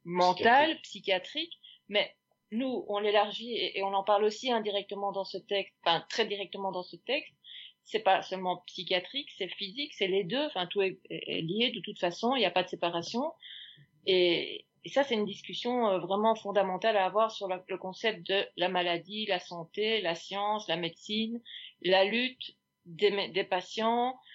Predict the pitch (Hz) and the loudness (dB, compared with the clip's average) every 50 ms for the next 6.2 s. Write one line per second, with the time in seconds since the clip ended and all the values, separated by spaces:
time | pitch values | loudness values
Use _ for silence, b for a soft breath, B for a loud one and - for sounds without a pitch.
0 | B B B B _ - - 185 180 180 180 180 175 180 156 151 - - - _ | B B B B _ -6 -2 0 2 2 2 2 2 0 0 -2 -4 -8 -14 _
1 | _ _ _ _ _ _ _ _ _ 165 180 214 208 196 180 - - - 220 226 | _ _ _ _ _ _ _ _ _ 2 2 4 4 4 0 -2 -4 0 0 2
2 | 240 247 247 254 240 240 202 190 180 - - - - 226 233 - - _ - - | 2 2 2 0 0 0 0 0 0 0 -4 -4 -4 -4 -4 -4 -8 _ -6 -2
3 | 233 240 226 - 240 240 233 214 185 180 214 254 254 - 214 170 208 214 - 208 | 0 0 0 0 0 2 4 4 4 4 2 -4 -6 -8 -10 -8 -8 -10 -10 -4
4 | 185 202 196 190 170 196 208 214 208 202 - 185 185 180 180 - - 190 185 196 | 0 2 2 2 0 -4 -4 -4 -4 -4 -6 -4 -4 -4 -4 -4 -6 -8 -4 -2
5 | 185 180 180 - - 185 - - - 160 165 202 220 240 220 - 180 170 - - | -2 -2 0 -2 -4 -4 -4 -6 -10 -8 -4 -2 0 0 0 0 -2 -6 -4 -2
6 | 180 175 - | -2 -2 -2